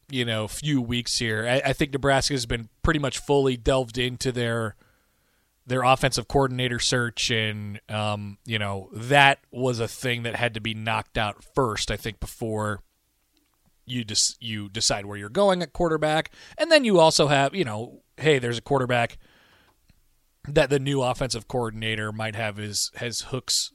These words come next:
sunk into or something like that, and he can bring him along. There's that possibility, too.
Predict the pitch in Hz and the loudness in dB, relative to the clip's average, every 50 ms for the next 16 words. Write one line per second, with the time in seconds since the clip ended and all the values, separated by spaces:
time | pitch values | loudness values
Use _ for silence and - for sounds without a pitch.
0 | _ _ _ - - - - 123 113 - - 113 107 104 - - 113 107 104 101 | _ _ _ -4 -2 0 0 0 -2 -2 -6 -6 -6 -6 -6 -4 -4 -4 -4 -4
1 | 101 - - 110 - - 113 101 101 - 113 107 104 104 104 - 110 95 - 113 | -2 -2 -4 -4 -6 -8 -10 -10 -8 -6 -8 -8 -8 -10 -12 -12 -12 -8 -6 -6
2 | 110 104 101 113 110 101 98 92 101 101 95 85 78 73 _ _ _ _ _ _ | -6 -6 -8 -10 -12 -12 -12 -10 -8 -8 -8 -8 -10 -14 _ _ _ _ _ _
3 | _ _ _ _ _ _ _ _ _ _ _ _ _ _ _ _ - 139 139 117 | _ _ _ _ _ _ _ _ _ _ _ _ _ _ _ _ -4 -2 -2 -2
4 | 101 113 107 - - 107 107 - 110 104 101 95 87 85 - - - 107 90 | -4 -6 -4 -4 -4 -4 -4 -8 -10 -12 -14 -16 -16 -16 -14 -12 -12 -12 -14